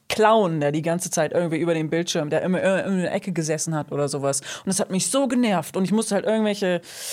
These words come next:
weißt du, Skripts und irgendwelche Werbeblocker installieren, damit dieser scheiß Clown nicht mehr zu sehen ist. Und das, das hat mich so aufgeregt und ich hab nicht mal Angst vor Clowns. Aber das zu machen auf einer, auf einer Webseite, die irgendwie viele Leute benutzen, wo, wo viele Phobien sind und sowas. Und das ist so hirnlos gewesen. Ich dachte,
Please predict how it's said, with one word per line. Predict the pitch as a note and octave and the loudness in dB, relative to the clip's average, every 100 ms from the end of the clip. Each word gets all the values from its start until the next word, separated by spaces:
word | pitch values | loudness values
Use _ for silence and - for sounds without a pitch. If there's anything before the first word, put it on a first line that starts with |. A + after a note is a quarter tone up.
| - - | -10 -6
weißt | F#3+ F#3+ | -4 -2
du, | G3+ | -2
Skripts | - B3+ - - - | -2 -4 -2 -4 0
und | G#3+ G3+ F#3+ | 2 2 2
irgendwelche | A3+ A3 G3+ G3 F#3 | 2 2 0 0 2
Werbeblocker | A3+ A3 E3 G3 F3+ G3+ E3+ | 4 2 2 2 2 2 0
installieren, | F3 - E3 F3 F3+ | 0 0 0 2 2
damit | F#3+ G3+ | 0 0
dieser | F#3 | 0
scheiß | E3 - C#4+ C4 - | 0 -2 0 0 2
Clown | C4+ C4 A3 | 2 2 2
nicht | G3 | -2
mehr | F3 | -4
zu | F3 | -4
sehen | D3+ D3 | -2 0
ist. | G#3 B3 - A#3+ | -2 -4 -6 -4
Und | G3+ | -4
das, | D#3 - F#3+ E3+ E3 | -4 -8 -8 -8 -4
das | F#3+ | -2
hat | A3 | 0
mich | A#3 A3+ | 0 4
so | E4 | 4
aufgeregt | D#4 - G#3+ A3 | 4 2 -2 0
und | |
ich | G3 | -2
hab | F#3+ | -4
nicht | A3+ | 0
mal | F3+ | 0
Angst | - D4 - | 0 -2 -2
vor | A#3 G3+ | -2 0
Clowns. | F3 D3+ C#3 - - - | 0 0 0 -4 -14 -6
Aber | - F#3 | -2 2
das | G3 G3+ | 2 0
zu | G#3 | 0
machen | G3+ G#3+ | 0 0
auf | F#3+ G#3+ | 0 2
einer, | F#3+ F3+ - | 2 0 -4
auf | - | -2
einer | G3+ F3+ - | 0 0 0
Webseite, | F#3+ F#3+ G#3 F#3+ F#3 | -2 0 0 0 0
die | G3 | -2
irgendwie | F#3+ F#3 | 0 -2
viele | G3+ G3 | 0 2
Leute | F#3+ G3+ | 2 0
benutzen, | F#3 F#3+ F#3 G3 F3+ | 0 -2 -2 -4 -2
wo, | E3+ E3+ | -2 -2
wo | E3 | -4
viele | - F3 | -2 -2
Phobien | F#3+ G#3 D4+ B3 | -2 -2 2 2
sind | G3+ F#3 E3 | 2 0 -2
und | E3+ | -2
sowas. | E3 D#3+ - | 0 0 0
Und | D#3+ D#3+ - - - - | -4 -6 -10 -20 -10 -4
das | F3 | -2
ist | D3+ | -2
so | D4 E4 | 0 0
hirnlos | F4+ F4+ D4 F#3+ F#3 | 2 4 4 2 0
gewesen. | F3 D#3+ F#3+ | -2 -2 -2
Ich | D#3+ | -6
dachte, | E3+ | -8